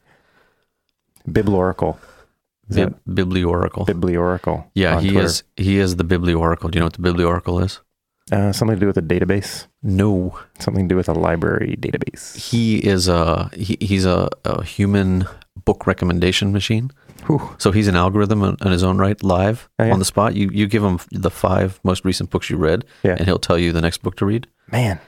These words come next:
Speaker 2: And he does this on, on, uh, both at the morning news dot org, where, um, he'll, he'll be online, and the people will be asking, and he'll answer, like, in sequence to the comment thread.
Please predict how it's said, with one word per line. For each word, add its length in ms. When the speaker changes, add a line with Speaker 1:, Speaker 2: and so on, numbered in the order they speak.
Speaker 2:
And 120
he 80
does 260
this 220
on, 260
on, 400
uh, 200
both 260
at 120
the 60
morning 300
news 180
dot 200
org, 300
where, 280
um, 200
he'll, 300
he'll 160
be 220
online, 440
and 100
the 80
people 280
will 80
be 120
asking, 300
and 100
he'll 160
answer, 380
like, 200
in 160
sequence 400
to 120
the 80
comment 320
thread. 260